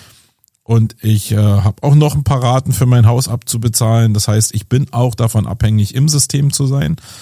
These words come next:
aber spüre, dass dieses im System sein sich irgendwie falsch anfühlt.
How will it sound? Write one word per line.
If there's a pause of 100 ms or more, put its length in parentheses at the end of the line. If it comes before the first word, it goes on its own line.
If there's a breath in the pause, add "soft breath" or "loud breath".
(640 loud breath)
aber
spüre,
dass
dieses
im
System
sein
sich
irgendwie
falsch
anfühlt.